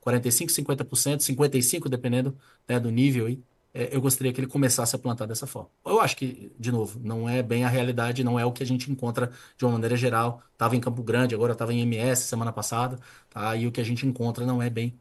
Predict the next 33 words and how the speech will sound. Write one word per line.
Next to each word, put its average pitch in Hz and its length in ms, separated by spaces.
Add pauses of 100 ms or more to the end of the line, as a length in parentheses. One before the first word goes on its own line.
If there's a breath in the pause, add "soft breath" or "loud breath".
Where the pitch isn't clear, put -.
(140)
por 127 140
aí, 110 240
né? 113 140
E 143 580
posso 139 480
extrapolar 135 460
pra 131 100
qualquer 127 240
outro 135 180
estado, 135 440 (300 loud breath)
a 107 60
gente 127 200
sabe 117 180
que - 60
o 127 40
produtor, 120 360
ele 123 140
tá 120 200
reticente, 127 500
ele 113 80
tá 117 100
pisando 120 240
no 107 60
freio, 135 400 (300 loud breath)
né? 120 180
Ele 123 140
demorou 160 600
pra 151 100
tomar 135 220
algumas 127 260
decisões, 120 580 (300 soft breath)
tradicionalmente, 117 720
então 117 400